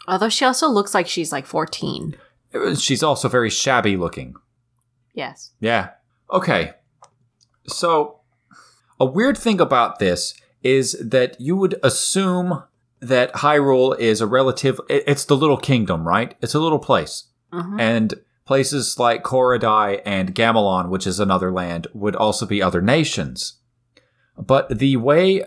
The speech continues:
Speaker 2: that the Wand of Gamelon starts is that King Harkinian tells Zelda and Link that Duke Oncled says that the island of Gamelon is under attack by the forces of Ganon. Now,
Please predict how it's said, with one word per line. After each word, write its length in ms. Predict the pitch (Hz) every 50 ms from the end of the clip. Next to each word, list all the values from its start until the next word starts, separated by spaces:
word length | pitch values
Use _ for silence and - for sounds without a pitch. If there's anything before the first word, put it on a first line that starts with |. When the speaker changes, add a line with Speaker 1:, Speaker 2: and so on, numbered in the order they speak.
| -
Speaker 2:
that 480 | 123 110 123 127 127 123 120 117 - -
the 200 | - 107 123 120
Wand 360 | 113 104 117 120 120 123 120
of 120 | 120 104 -
Gamelon 560 | - 117 113 113 117 110 107 101 101 98 92
starts 880 | - - - - - 131 101 95 85 - - - - - - - - _ _ _ _ _ _ _ _ _ _ _ _ -
is 200 | 123 120 113 -
that 200 | 117 104 - -
King 500 | - - 143 156 160 170 170 170 170 - - -
Harkinian 800 | 123 139 135 131 - - 143 139 131 120 113 110 107 110 110 - _ _ _ _
tells 460 | _ - 123 120 127 127 127 123 117 - - -
Zelda 520 | 101 95 120 123 123 117 110 104 113 110 101 -
and 200 | 110 104 107 110
Link 380 | 101 98 95 95 95 - - _ _ _ _ _ _ _ _ - -
that 480 | - 110 107 101 104 104 - - 98 95
Duke 300 | - 139 147 143 - - -
Oncled 840 | 123 127 139 147 139 - - - 113 101 90 85 85 85 110 - - _ _ _ _ _ _
says 480 | - - - 127 117 113 113 113 101 - -
that 320 | 110 95 110 113 110 98
the 140 | - 107 107 -
island 420 | 98 110 113 127 127 135 127 117
of 140 | 123 101 -
Gamelon 580 | - 110 104 107 104 101 98 92 92 95 98
is 160 | - 95 92 - -
under 320 | 98 95 104 117 143 147
attack 460 | 139 127 - - 113 104 98 - - -
by 100 | 104 95
the 100 | 90 92
forces 460 | - - 98 92 85 - - 87 82
of 140 | 90 82 -
Ganon. 480 | - 113 110 104 95 82 - - - - _ _ _ _ _ _ _ - _ _ _ _ _ _ _
Now, 360 | 120 117 113 117 - - -